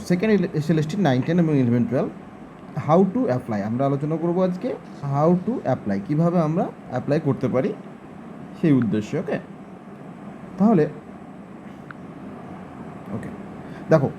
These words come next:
কোন ওয়েবসাইটে যেতে হবে আমাদেরকে। আমাদেরকে প্রথমেই চলে যেতে হবে ডাব্লিউ ডাব্লিউ ডাব্লিউ ডট ওয়েস্ট বেঙ্গল এসএসসি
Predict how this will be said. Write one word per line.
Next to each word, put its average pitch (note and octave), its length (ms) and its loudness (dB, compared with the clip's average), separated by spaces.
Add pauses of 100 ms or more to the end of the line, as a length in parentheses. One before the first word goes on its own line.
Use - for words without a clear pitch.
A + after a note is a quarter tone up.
(480)
কোন G#3+ 180 6
ওয়েবসাইটে G3 460 4
যেতে F#3 180 4
হবে F#3 140 4
আমাদেরকে। F#3+ 360 0
আমাদেরকে D#3+ 440 2
প্রথমেই E3+ 320 4
চলে D3+ 220 2
যেতে B2+ 120 4
হবে C#3 120 4
ডাব্লিউ C3+ 340 2
ডাব্লিউ B2 300 2
ডাব্লিউ G#2+ 300 2 (540)
ডট B2 240 6 (760)
ওয়েস্ট G3 280 4 (100)
বেঙ্গল G3 480 6 (100)
এসএসসি E3+ 600 0